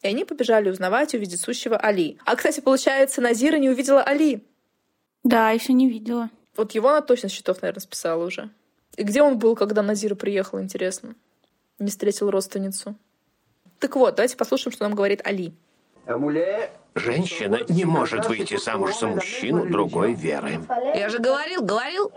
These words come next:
Speaker 4: А почему не может?
Speaker 3: Потому что хозяин в доме мужчина. Если мужчина не мусульманин, он может помешать жене следовать заветам ислама.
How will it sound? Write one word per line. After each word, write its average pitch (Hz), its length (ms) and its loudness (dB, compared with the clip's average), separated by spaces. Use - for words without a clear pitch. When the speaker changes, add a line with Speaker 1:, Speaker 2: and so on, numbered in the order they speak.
Speaker 4:
А 659 240 -4
почему 523 440 0
не 320 60 0
может? 247 480 -2
Speaker 3:
Потому 101 420 -2
что 233 680 -2
хозяин 196 480 -4
в - 100 -10
доме 208 520 -2
мужчина. - 680 -4
Если 110 240 -6
мужчина 110 460 -4
не 101 100 -4
мусульманин, 95 800 -2
он 85 240 -2
может 85 300 -4
помешать 101 540 -4
жене 151 380 -4
следовать 175 600 -2
заветам 80 560 -4
ислама. 76 720 -4